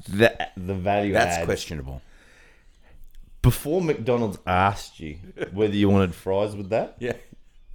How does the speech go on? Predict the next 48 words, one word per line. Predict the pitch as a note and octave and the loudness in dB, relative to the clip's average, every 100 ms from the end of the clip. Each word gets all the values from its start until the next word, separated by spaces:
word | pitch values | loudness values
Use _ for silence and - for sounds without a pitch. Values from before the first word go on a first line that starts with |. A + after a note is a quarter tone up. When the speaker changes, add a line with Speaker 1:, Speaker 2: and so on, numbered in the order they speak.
| - - - | -16 -16 -8
Speaker 1:
this | G#2+ C3+ - | -4 -4 -4
gentleman | A#2 G2+ F#2+ F2+ F2+ | -6 -6 -6 -8 -6
was | F#2+ | -4
sending | - - A2+ A#2 G#2 | -4 4 4 4 2
us | E2 F2 | -6 -8
messages | E2+ - D2+ E2+ | -10 -10 -10 -8
on | F2+ F2 | -6 0
how | F#2+ | 2
to | F#2+ | 4
improve. | E2 D#2+ G2 F2 D#2 | 2 -2 -4 -4 -4
Speaker 2:
<laughs> | C#3+ - - - - - - - - - | -4 -4 -14 -20 -20 -20 -18 -18 -12 0
He | F#3 | 0
was | E3+ | 2
already | F3+ D#3 - - - - | -2 -2 -6 -6 -8 -12
giving | - F3 - | -2 0 0
us | C3 B2 - - - - | -4 -8 -10 -14 -18 -8
Speaker 1:
He | F#3 | -2
was | G3 | 0
Speaker 2:
opportunities | D#3+ - F3+ E3 C#3 C3+ | 2 2 4 4 4 2
to | - | 4
Speaker 1:
yeah. | B2 | 4
Speaker 2:
upgrade. | - B2+ G2+ | 6 6 8
Speaker 1:
Yeah, | E3+ F#3+ | 8 8
he | F3+ | 6
was | G3+ F#3 | 6 6
already | F3 D#3 D#3 D#3+ C#3+ - - - D3+ - | 6 8 6 6 4 -2 -14 -4 -4 -4
telling | - D#3 C#3+ | 4 6 6
us | B2+ | 6
how | A#2+ | 6
to | A2+ G2+ - C3 | 6 4 4 2
up, | - - - - | 2 -4 -10 -4
up | B2 - | -4 -6
spec. | - - A2+ A2 | -10 0 2 2
Speaker 2:
Up | G#2 | -4
the | A2 G#2+ | -2 0
ante. | G2 F#2 - - _ - - | -2 -4 -12 -18 _ -14 8
Speaker 1:
The | D3+ | 10
better | F3 A3+ | 12 10
part | A3+ D3 A2 | 10 6 6
is, | G#2+ A2 - - - - - | 4 0 -8 -16 -20 -12 0
most | G#2+ A#2 C3+ - C#3 | 8 10 10 8 6
of | A2+ | 6
them | G2+ G2+ A2 | 4 0 0
was | E3+ D3+ | 2 0
from | - A#2 | 2 0
his | F#2+ F2 | 0 0
twelve-year-old | G#2+ G2 F2+ E2+ D#2+ | 4 4 4 0 -2
daughter. | A2 F2+ D2+ | -2 -2 -4